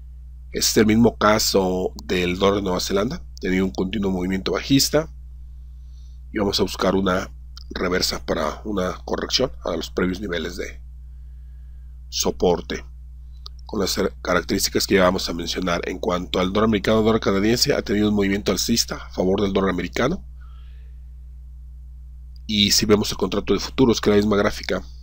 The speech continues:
pero con volumen, también vemos ya disminuciones en la cantidad de volumen. Lo que nos referimos con una señal de confirmación es que aquí, por ejemplo, tenemos una vela martillo con una gran cantidad de volumen. Es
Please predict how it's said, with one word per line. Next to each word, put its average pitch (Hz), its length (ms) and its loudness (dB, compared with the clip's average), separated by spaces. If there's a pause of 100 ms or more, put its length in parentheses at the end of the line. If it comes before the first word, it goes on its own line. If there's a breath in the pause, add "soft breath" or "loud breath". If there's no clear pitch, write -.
(160)
pero 90 140 0
con 92 160 -2
volumen, 107 380 4
también 95 220 4
vemos 98 120 2
ya 98 100 6
disminuciones 101 640 2
en 104 100 2
la 92 80 0
cantidad - 320 2
de 107 80 0
volumen. 101 440 4
Lo - 840 -16
que - 100 -2
nos 98 80 2
referimos 107 440 4
con 104 140 8
una 110 100 8
señal 107 200 4
de 117 80 4
confirmación 101 760 6 (720 soft breath)
es - 380 6
que 113 480 6 (460)
aquí, - 160 0
por - 160 8
ejemplo, 170 380 4 (300)
tenemos - 760 4 (240)
una 101 280 6
vela 110 220 10
martillo 113 500 4
con 101 180 2
una 90 100 2
gran 98 240 8
cantidad 104 340 4
de 107 80 2
volumen. 107 380 8
Es - 260 2